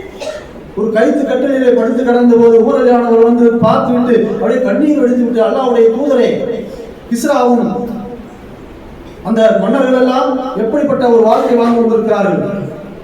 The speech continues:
ஒரு சுகபோக வாழ்க்கை வாழ்ந்து கொண்டிருக்கிறார்கள் அந்த மன்னர்கள் எல்லாம். நீங்களும் ஒரு சாம்ராஜ்யத்தின் சக்கரவர்த்தி தானே, நீங்க ஏன் இப்படி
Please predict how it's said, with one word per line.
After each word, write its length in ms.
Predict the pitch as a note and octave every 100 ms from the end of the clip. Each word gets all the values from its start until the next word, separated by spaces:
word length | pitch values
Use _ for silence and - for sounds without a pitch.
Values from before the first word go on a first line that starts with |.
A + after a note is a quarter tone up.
| - -
ஒரு 120 | F#3+ G3
சுகபோக 580 | G#3+ B3 C4 C#4+ C4+
வாழ்க்கை 300 | A#3 B3 C4
வாழ்ந்து 220 | A#3+ A#3 A#3+
கொண்டிருக்கிறார்கள் 680 | A3+ A3+ A3 A3 G#3+ F#3 G#3+ - G3
அந்த 140 | G3 G#3
மன்னர்கள் 380 | G#3+ B3 A#3 A3
எல்லாம். 280 | G3 F#3 - - -
நீங்களும் 420 | G3 C4 C4+ C#4+ C4+
ஒரு 60 |
சாம்ராஜ்யத்தின் 640 | A#3 A3+ C4 C4 B3 B3
சக்கரவர்த்தி 540 | A#3 A3 D4 C#4 C4+ B3+
தானே, 260 | B3 A#3+ G3 F#3+ -
நீங்க 380 | A#3+ B3 G#3+ C4+
ஏன் 180 | C#4+ -
இப்படி 360 | B3 A#3+ -